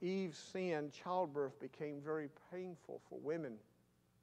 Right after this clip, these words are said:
But I think that's gonna be reversed during this time period. Another blessing of God's kingdom in verse twenty-four is the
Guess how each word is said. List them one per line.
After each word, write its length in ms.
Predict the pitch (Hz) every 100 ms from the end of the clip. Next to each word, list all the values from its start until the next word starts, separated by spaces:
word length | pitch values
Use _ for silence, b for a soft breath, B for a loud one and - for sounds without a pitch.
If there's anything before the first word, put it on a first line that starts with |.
| _ _ _ _ _ _
But 80 | 135
I 100 | 143
think 240 | 147 170 143
that's 200 | 160 -
gonna 240 | 175 165
be 100 | 156
reversed 640 | 151 151 139 185 156 -
during 260 | 139 131 135
this 160 | 131 -
time 320 | - 131 131
period. 440 | - 123 120 117 - - _ _ _ _ _ _ _ _ _ _ B B B 165
Another 340 | 196 214 196
blessing 420 | 156 190 - 185
of 140 | 165 156
God's 340 | 180 180 160 -
kingdom 300 | 185 180 170
in 100 | 156
verse 260 | 170 170
twenty-four 600 | 175 180 175 - 185 185
is 120 | 170 151
the 180 | 160